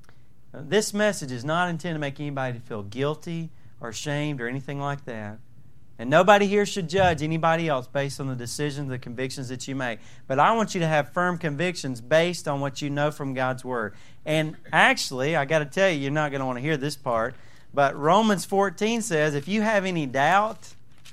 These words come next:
you need to reconsider. Romans fourteen twenty-three says, "But he who doubts is condemned if he eats, because he is eating not from faith,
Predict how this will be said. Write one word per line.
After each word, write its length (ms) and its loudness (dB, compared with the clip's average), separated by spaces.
you 80 -6
need 160 -4
to 60 -4
reconsider. 640 -6
Romans 380 4
fourteen 460 0
twenty-three 460 0
says, 220 -2
"But 180 0
he 220 -2
who 120 0
doubts 460 2
is 140 -6
condemned 640 -4
if 180 -6
he 80 -4
eats, 420 -6
because 320 -6
he 80 -2
is 120 -4
eating 260 -4
not 240 -4
from 180 -8
faith, 480 -4